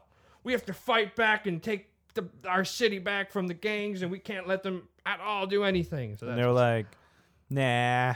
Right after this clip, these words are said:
Speaker 1: And then they show up when, like, kind of all, all the bad stuff's
Speaker 2: "Hey,
Speaker 1: gone.
Speaker 2: but we'll show up when you're done doing all the hard stuff,
Speaker 1: <laughs>
Speaker 2: and we'll take half the credit."
Speaker 1: We'll take all the credit, you know.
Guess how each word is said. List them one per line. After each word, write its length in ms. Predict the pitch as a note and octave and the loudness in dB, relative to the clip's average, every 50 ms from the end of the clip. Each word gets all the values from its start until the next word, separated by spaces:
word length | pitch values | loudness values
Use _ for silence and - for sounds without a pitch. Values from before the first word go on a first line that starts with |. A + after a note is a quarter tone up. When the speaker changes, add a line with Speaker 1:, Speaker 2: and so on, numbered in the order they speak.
| - - | -2 -4
Speaker 1:
And 140 | - D3 D3+ | -4 -2 -2
then 120 | D#3+ D#3 D#3 | 0 0 0
they 100 | D3+ D3 | 0 -2
show 300 | - - D#3 C3+ C3 C3 | -2 -2 -2 -2 -2 -2
up 180 | B2+ B2+ - B2+ | -4 -4 -6 -6
when, 140 | B2 B2 | -8 -6
like, 200 | A#2+ A2+ A#2 A#2 | -6 -6 -8 -8
kind 220 | - - A#2 A2 G#2+ | -10 -10 -10 -8 -8
of 80 | G#2 - | -8 -10
all, 280 | G2+ G#2 G#2 G#2+ F#2+ - | -10 -10 -10 -12 -12 -14
all 180 | - G2+ G2+ G2+ | -16 -18 -16 -16
the 120 | G#2 G#2 F2 - - | -16 -16 -18 -16 -14
bad 260 | A#2 G#2 G2+ G2 - | -12 -12 -12 -12 -14
stuff's 400 | - - G2+ F#2 F#2 - - - _ _ _ _ | -14 -12 -12 -12 -12 -14 -20 -20 _ _ _ _
Speaker 2:
"Hey, 140 | - F3 F#3 | 2 2 2
Speaker 1:
gone. 80 | E3 E3+ | 4 4
Speaker 2:
but 80 | F#3+ F3+ | 4 4
we'll 160 | F3 F3+ F3+ | 4 2 2
show 240 | - - G3+ G#3 A3 | 2 4 6 6 6
up 140 | G#3+ G#3 - | 6 6 4
when 100 | F#3 F3+ | 2 2
you're 100 | F3 D#3+ | 2 4
done 220 | D3 E3 F#3 F#3 | 4 4 4 6
doing 220 | E3 E3 E3 D#3+ D#3 | 6 6 6 6 6
all 100 | D#3 C#3+ | 6 6
the 100 | B2 A#2+ | 4 4
hard 220 | C3 D3 F3 G3 | 6 4 4 4
stuff, 480 | - - E3 D3 D3 D#3 E3+ - - - - C#3 D3+ D3+ C#3+ - - F#3+ F3+ - - | 2 4 4 6 6 6 4 2 -2 -6 -2 -2 0 0 -2 -2 0 0 0 0 2
Speaker 1:
<laughs> 600 | - F#3 - - _ - - - - - _ _ | 0 0 0 -2 _ -20 -20 -20 -20 -20 _ _
Speaker 2:
and 120 | - D#3 E3 | -4 0 0
we'll 100 | F3 E3+ | 0 2
take 220 | - F3+ D#3 C#3+ | 4 4 4 4
half 240 | E3+ D#3+ D#3+ D#3 - | 6 4 4 4 2
the 60 | - | -4
credit." 380 | - - E3 F3+ F3+ E3+ F3+ - - - - | 0 2 4 4 6 4 2 2 -2 -10 -10
Speaker 1:
We'll 140 | - F3 F3+ | -10 -10 -6
take 240 | - A3 G#3 - F#3 | -4 -4 -2 0 0
all 140 | G3 A#3 C4+ | 0 0 0
the 60 | C4 | -4
credit, 380 | - - F3 F#3 A3+ B3 - - D#3 | -2 0 0 4 4 4 2 2 -2
you 80 | C#3+ | -2
know. 240 | C3 B2+ B2 A#2 A#2 | 0 0 -2 -2 -4